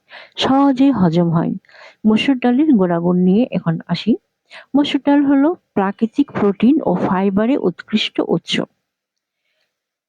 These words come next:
এতে আছে আয়রন, ম্যাগনেসিয়াম এবং অ্যান্টিঅক্সিডেন্টের, যা রক্ত স্বল্পতা দূর করে, হজমে সাহায্য করে এবং হৃদযন্ত্রকে রাখে সুস্থ। পোলাও চালের খিচুড়ি।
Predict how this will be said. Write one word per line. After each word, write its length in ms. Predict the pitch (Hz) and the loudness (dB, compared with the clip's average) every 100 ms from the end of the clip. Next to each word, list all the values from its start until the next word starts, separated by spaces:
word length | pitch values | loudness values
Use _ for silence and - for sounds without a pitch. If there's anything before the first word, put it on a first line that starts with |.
| _ _ _ _ _ - | _ _ _ _ _ -4
এতে 280 | 262 311 | -2 0
আছে 360 | 269 185 - 208 - | 0 -2 -2 -2 -2
আয়রন, 560 | 185 190 180 190 262 294 202 185 | -2 0 0 2 2 0 -4 0
ম্যাগনেসিয়াম 920 | 185 170 160 175 - - 196 233 311 - _ _ _ _ _ | 2 2 0 0 0 -2 0 0 -2 -8 _ _ _ _ _
এবং 240 | 214 208 247 - | -2 0 -2 -4
অ্যান্টিঅক্সিডেন্টের, 1080 | 214 214 269 196 - - 185 196 202 226 330 - _ _ _ _ _ _ _ 214 | -4 0 0 -2 -2 -4 0 -2 0 -2 -2 -6 _ _ _ _ _ _ _ -4
যা 220 | 262 285 | 0 2
রক্ত 240 | 220 - | 0 -2
স্বল্পতা 480 | 226 247 240 254 - | -2 0 0 -2 -2
দূর 220 | 247 196 | 0 -2
করে, 380 | 180 180 196 285 285 | -2 -2 0 -2 -2
হজমে 500 | - 175 165 180 180 | -2 0 2 0 0
সাহায্য 460 | - 185 180 180 | 0 0 0 -2
করে 380 | 202 202 226 320 - | -4 -4 -2 -2 -4
এবং 340 | 170 170 208 311 - - - - | -4 0 -2 -2 -10 -20 -6 0
হৃদযন্ত্রকে 800 | 220 269 - 247 247 - 254 302 | 2 2 0 -2 0 -4 -2 -2
রাখে 340 | 196 170 - | -2 -4 -4
সুস্থ। 460 | 294 - 165 - - - _ _ _ _ _ _ _ _ | -2 -2 -2 -6 -12 -14 _ _ _ _ _ _ _ _
পোলাও 280 | - 247 247 247 | 0 0 0 -2
চালের 260 | 240 240 269 - | -2 0 -2 -4
খিচুড়ি। 540 | - - 185 170 180 | -6 -2 0 0 -2